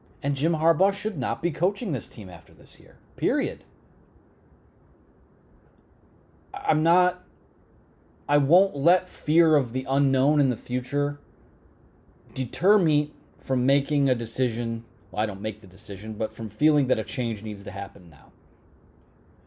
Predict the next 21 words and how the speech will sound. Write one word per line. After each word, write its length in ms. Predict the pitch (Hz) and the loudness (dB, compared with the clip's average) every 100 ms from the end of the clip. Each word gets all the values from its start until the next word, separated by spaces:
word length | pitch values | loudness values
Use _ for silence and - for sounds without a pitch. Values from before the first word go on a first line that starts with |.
| _ _ | _ _
Now, 160 | 110 107 | -2 -2
if 80 | |
you're 100 | 147 | -2
talking 360 | 202 240 240 226 | 2 2 4 2
after 240 | 190 185 | 2 2
last 400 | 156 143 147 - | 4 4 4 0
year 140 | 147 143 | -4 -2
where 220 | 127 120 | 0 -2
you're 120 | 117 | -6
saying, 220 | - 123 | -8 -6
"Oh, 340 | 135 156 151 147 - - - - | -2 0 -2 -4 -12 -20 -20 -12
we 100 | 104 | -6
just 280 | 113 165 - | -2 -2 0
won 220 | 165 151 | 0 2
nine 280 | 139 147 143 | 2 2 2
games 360 | 139 139 131 | 0 0 -2
again. 560 | 127 120 123 123 123 120 - _ _ - - _ _ _ _ _ _ _ _ _ _ | -4 -4 -4 -4 -6 -8 -16 _ _ -20 -20 _ _ _ _ _ _ _ _ _ _
Things 440 | 147 160 165 143 - | -2 0 -2 -4 -6
at 260 | 139 - 143 | -6 -4 -2
least 360 | 147 160 - | 0 0 0
look 260 | 156 131 | 0 0